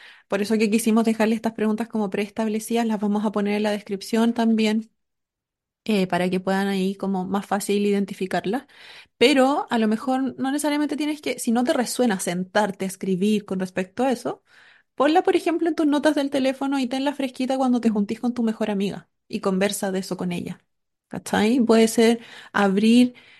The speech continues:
Speaker 1: de nuevo, expandir tu mente a otras perspectivas y que ella, por ejemplo, te diga qué cree frente a la misma situación y te dé información distinta que, como hablábamos hace un rato, quizás te brinde este alivio de decir, "Oye, si creo algo distinto en torno a esto, me sentiría más tranquila",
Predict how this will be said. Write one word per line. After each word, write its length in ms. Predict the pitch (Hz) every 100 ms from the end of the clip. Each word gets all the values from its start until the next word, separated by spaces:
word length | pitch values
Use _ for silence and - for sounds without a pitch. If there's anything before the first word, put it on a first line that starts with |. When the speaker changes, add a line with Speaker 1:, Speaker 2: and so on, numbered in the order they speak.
| _ -
Speaker 1:
de 140 | 214
nuevo, 340 | 214 220 170 -
expandir 760 | 190 - 208 202 202 220 233
tu 100 | 262
mente 300 | 247 247 240
a 80 | 220
otras 240 | 208 208 214
perspectivas 680 | 208 - 202 196 208 208 202
y 80 |
que 140 | 185 190
ella, 180 | 214 240
por 140 | 208
ejemplo, 340 | 190 226 262
te 80 | 226
diga 180 | 226 233
qué 180 | 233 247
cree 240 | 233 302 311
frente 260 | 214 208
a 80 | 190
la 120 | 196
misma 260 | 202 202 208
situación 500 | 202 190 - 208 214
y 100 | 208
te 160 | 196 202
dé 100 | 214
información 480 | 247 247 233 226 220
distinta 400 | 220 226 214 226
que, 120 | 214
como 200 | 196 190
hablábamos 340 | 190 196 226 233
hace 140 | 226
un 80 | 214
rato, 260 | 226 220 247 -
quizás 300 | - 208 226
te 120 | 233 220
brinde 280 | 220 226
este 160 | 254 247
alivio 440 | 214 233 254 214 220
de 60 |
decir, 300 | 202 196 240 -
"Oye, 380 | 240 202 185 - - _
si 220 | - 208
creo 340 | - 233 269 269
algo 320 | 262 262 262
distinto 480 | 247 240 233 240 262
en 100 | 247
torno 280 | 247 247 240
a 60 |
esto, 240 | 240 - 277
me 100 | 262
sentiría 560 | 233 220 220 214 240 240
más 200 | 220 -
tranquila", 680 | 196 190 185 - - -